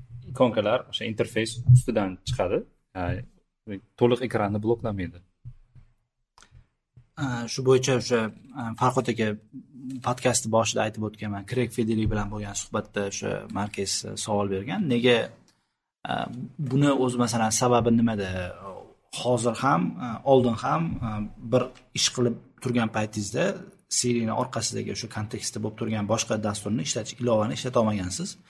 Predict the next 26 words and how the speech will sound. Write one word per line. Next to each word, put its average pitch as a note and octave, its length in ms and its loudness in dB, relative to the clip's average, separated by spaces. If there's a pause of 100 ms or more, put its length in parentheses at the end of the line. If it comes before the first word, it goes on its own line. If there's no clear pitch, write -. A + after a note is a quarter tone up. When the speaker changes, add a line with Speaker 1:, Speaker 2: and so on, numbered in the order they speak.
(320)
Speaker 2:
Lekin A2+ 240 0
hozirgi, B2 480 2
masalan, G#2 340 -2
o'sha G2+ 140 -8
Sirini A2 520 0 (420)
siz - 180 0
aytgandek, A2 420 2
agar G#2 200 -2
bubble-ni A2+ 500 4
oladigan G#2+ 460 0
bo'lsak, D#3 280 -2
u C3 120 0
informatsiyani A2 640 0
beradi, A2 340 0
lekin C3 280 4
baribir, A2+ 500 6
a, A2+ 140 -6 (400)
u C3+ 160 0
yerda, A#2 340 4
masalan, G#2+ 380 -2
parallel A#2 400 4
boshqa A2+ 340 2
ishni - 260 -2
qilish A2 300 -4
imkoniyati G#2+ 560 0
yo'q. - 240 -2